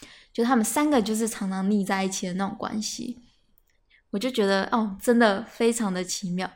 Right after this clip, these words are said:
我高中也是，高中就是可能很多对，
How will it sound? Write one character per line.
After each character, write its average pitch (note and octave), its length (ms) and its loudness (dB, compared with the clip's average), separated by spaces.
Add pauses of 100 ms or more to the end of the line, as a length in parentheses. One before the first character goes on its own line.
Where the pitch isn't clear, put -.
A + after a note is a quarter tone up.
(280)
我 G3 100 -4
高 A#3 240 8
中 A#3+ 220 4
也 F3+ 140 2
是， - 320 -4
高 C4 200 6
中 C#4 300 2
就 C#4 100 -6
是 B3 400 2 (340)
可 A3+ 140 0
能 G#3 120 4
很 G3 240 0
多 G3+ 200 2
对， G3 320 0